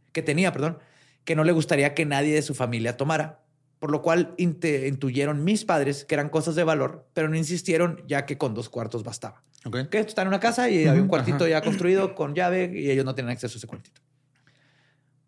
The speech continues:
Speaker 1: Al pasar de los años, percibíamos cosas extrañas, pero nada fuera de lo común, ya que mis papás creían que eran cosas imaginarias o que pasaban por fenómenos naturales, por ejemplo, que se fuera la luz,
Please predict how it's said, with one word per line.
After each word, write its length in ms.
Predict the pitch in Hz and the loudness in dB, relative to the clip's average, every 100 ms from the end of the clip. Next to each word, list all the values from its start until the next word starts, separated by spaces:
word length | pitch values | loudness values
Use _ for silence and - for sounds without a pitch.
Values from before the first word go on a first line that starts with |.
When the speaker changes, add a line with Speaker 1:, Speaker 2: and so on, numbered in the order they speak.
| - | -6
Speaker 1:
Al 100 | 170 | 0
pasar 280 | 202 196 214 | 2 2 4
de 80 | 254 | 2
los 180 | 240 | 4
años, 460 | 247 208 165 165 - | 2 2 0 -2 -6
percibíamos 720 | - 147 139 160 185 202 202 180 | -4 -2 -2 0 2 2 0 -2
cosas 380 | - 170 190 175 | -2 -2 -2 -4
extrañas, 560 | - 175 160 104 107 | -2 -2 -2 -4 -8
pero 180 | - 147 | -6 -4
nada 320 | 147 165 175 175 | -4 -2 -2 -2
fuera 280 | - 131 | -2 -2
de 80 | 135 | 0
lo 120 | 139 139 | 0 -2
común, 300 | 156 165 - _ _ _ _ - | -2 -4 -6 _ _ _ _ -2
ya 120 | 202 | 2
que 100 | 233 | 4
mis 120 | 220 | 2
papás 260 | 202 196 196 | 2 0 2
creían 320 | 208 175 202 | 4 4 2
que 80 | 170 | 2
eran 140 | 165 | 2
cosas 320 | 156 156 156 | 2 0 0
imaginarias 600 | 160 143 170 196 254 214 | 0 0 0 0 -2 -2
o 160 | - 208 | -2 0
que 100 | 202 | 0
pasaban 380 | 185 160 151 160 | 0 2 2 2
por 140 | 170 | 0
fenómenos 440 | - 147 131 135 131 | -2 -4 -4 -4 -4
naturales, 520 | 127 185 185 190 185 | -4 0 2 0 -2
por 120 | - | -4
ejemplo, 340 | 135 131 147 139 | -4 -4 -4 -6
que 80 | |
se 80 | - | -8
fuera 220 | 113 120 | -6 -4
la 120 | 135 151 | 0 2
luz, 320 | 208 226 | 2 0